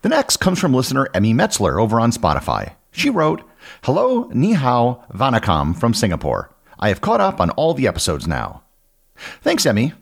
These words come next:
We can now officially open our Completionist Club chapter in Singapore. I have a nice spot picked out on Orchard Road, and we will have our own private hawker stand.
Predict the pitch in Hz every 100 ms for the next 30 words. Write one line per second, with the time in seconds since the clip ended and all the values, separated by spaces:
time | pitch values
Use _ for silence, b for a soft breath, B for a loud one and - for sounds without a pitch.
0 | - 131 131 135 233 285 165 202 180 180
1 | 127 135 104 87 87 - 202 - - -
2 | 127 131 - 85 - 90 - 123 - 65
3 | - 55 - _ _ _ B B - 101
4 | 101 160 - 127 110 131 110 104 101 98
5 | 107 87 95 240 254 226 - - 269 269
6 | 202 214 175 120 110 90 - 175 104 127
7 | - - 80 87 87 80 78 - 71 64